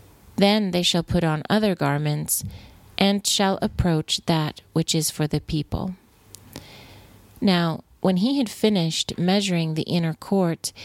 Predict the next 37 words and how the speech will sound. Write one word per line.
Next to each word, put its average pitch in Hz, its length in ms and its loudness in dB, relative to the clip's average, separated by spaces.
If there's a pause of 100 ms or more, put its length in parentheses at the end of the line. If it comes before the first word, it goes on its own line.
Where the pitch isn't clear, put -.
(280)
he 196 180 2
brought 196 420 0
me 240 220 0
out 165 300 -2
by 165 140 2
the 180 120 2
way 160 420 0
of 160 140 0
the 175 80 0
gate, - 560 -2 (500)
which - 200 0
faces 202 520 0
toward 165 300 0
the 165 160 -4
east, 156 440 -4 (440)
and 180 200 2
measured 196 380 2
it 160 220 -2
all 170 220 2
around. 160 520 -2 (760)
He 214 160 2
measured 196 720 2
on 170 140 0
the 170 180 -2
east - 280 0
side 170 560 0 (260)
with 180 180 0
the 190 120 2
measuring 202 640 0
reed 165 320 0 (100)
five 190 480 0
hundred 175 400 -2
reeds, 165 520 -2 (760)
with 190 140 2
the 208 100 2
measuring 196 640 2
reed 170 320 0